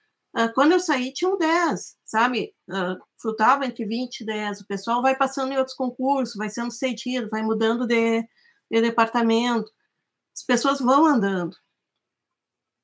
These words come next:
Então, eu trabalhei, duran-, aí eu fui fazendo o emag,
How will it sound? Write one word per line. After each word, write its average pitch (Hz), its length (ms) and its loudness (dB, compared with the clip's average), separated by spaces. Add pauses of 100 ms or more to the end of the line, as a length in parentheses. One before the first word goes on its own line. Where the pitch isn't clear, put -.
(160)
Então, 254 340 2
eu 311 80 6
trabalhei, 220 800 2
duran-, 208 380 -2
aí 208 220 -2
eu 226 80 2
fui 233 160 -2
fazendo 233 800 -2
o 214 80 0
emag, 226 480 0